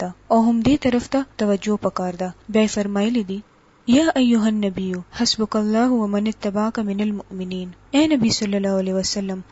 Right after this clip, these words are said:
ستا دپاره او کم مؤمنان چې ستا پیروي کوي، د هغوی دپاره خو بس الله کافي دی. اے نبی صلی الله علیه وسلم، مؤمنان په جنگ باندې ورتیز کا. که په تاسو کې شل کسان صابران وي، نو هغوی به په دوو سوو کسانو باندې غالب راځي.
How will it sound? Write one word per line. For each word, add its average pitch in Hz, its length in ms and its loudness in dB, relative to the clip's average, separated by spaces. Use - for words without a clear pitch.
ستا 240 240 4
دپاره 226 400 2
او 214 160 -2
کم 269 160 4
مؤمنان 196 500 -4
چې - 220 -6
ستا 233 120 0
پیروي 208 340 0
کوي، 180 160 -8
د 214 80 4
هغوی 240 260 2
دپاره 226 380 -2
خو 214 140 -4
بس 240 200 2
الله 196 180 -2
کافي 175 320 -10
دی. 175 40 -12
اے 220 160 0
نبی 208 240 2
صلی 202 160 0
الله 202 160 2
علیه 202 80 -2
وسلم، 226 280 -2
مؤمنان 226 480 2
په 208 100 0
جنگ 269 240 2
باندې 240 380 2
ورتیز 196 360 -2
کا. 175 80 -8
که 247 100 4
په 247 160 2
تاسو 302 260 2
کې - 500 -4
شل 294 260 4
کسان 226 340 -2
صابران 190 500 -2
وي، 180 80 -6
نو 214 100 2
هغوی 220 260 4
به 226 80 4
په 214 140 0
دوو 269 120 6
سوو 220 260 0
کسانو 202 400 0
باندې 185 260 -4
غالب 185 360 -4
راځي. 175 240 -8